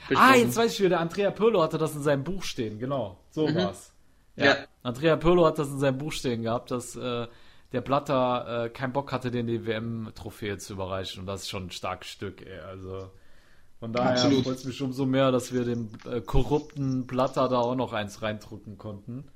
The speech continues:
Speaker 2: mit dem Titel.
Speaker 1: Was ich mir jetzt aber nicht sicher bin, ähm,
Speaker 2: Ja.
Speaker 1: ob wir, ob wir das Ding jetzt, ob ihr das Ding jetzt auf einmal gerade hört oder auf zweimal. Denn bei mir ist, das ist, zeigt das jetzt an, dass zwei Stunden vergangen sind.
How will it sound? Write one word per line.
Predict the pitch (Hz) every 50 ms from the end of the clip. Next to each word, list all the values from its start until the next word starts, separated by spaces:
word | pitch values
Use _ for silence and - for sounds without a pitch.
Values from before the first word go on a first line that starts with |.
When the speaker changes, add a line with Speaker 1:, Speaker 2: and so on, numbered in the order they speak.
| - - - - - -
Speaker 2:
mit | 117 110 -
dem | - 113 95 -
Titel. | - 123 135
Speaker 1:
Was | 135 131 - -
ich | 180 190 190 -
mir | 180 170 165
jetzt | 160 165 156 - - -
aber | 117 131 139 147 143
nicht | 127 143 143 151 - -
sicher | - 147 - 196
bin, | 151 135 143 143 170 180 - - - - - - - - _ _
ähm, | - 127 127 127 127 131
Speaker 2:
Ja. | 120 120 127 131
Speaker 1:
ob | 143 151 156 - - -
wir, | 156 156 151 147 -
ob | 135 139 135
wir | 151 147
das | 143 143 139 - - -
Ding | - 143 151 170 196 202
jetzt, | 196 196 190 190 - - -
ob | 147 139 - -
ihr | 170 156
das | 151 147 127 - -
Ding | - 160 180
jetzt | 185 175 - -
auf | 147 135 - -
einmal | - 117 117 131 160 170 175 170
gerade | 170 165 147 151 147 151 160 151
hört | 147 147 147 147 -
oder | 135 135 131
auf | 127 - -
zweimal. | - - 123 123 147 151 139 127 123 - - - - - -
Denn | 127 123 117 123 -
bei | - 113 120
mir | 127 135 156 165
ist, | 151 139 123 - - - - - - 127
das | 123 127 123 123
ist, | 120 120 120 - -
zeigt | 127 117 127 139
das | 135 131
jetzt | 131 127 -
an, | 131 139
dass | 139 131 135
zwei | - - 123 123 131
Stunden | - - - 165 208 233 - 131
vergangen | - 117 107 - 101 113 117 120
sind. | 117 143 151 190 -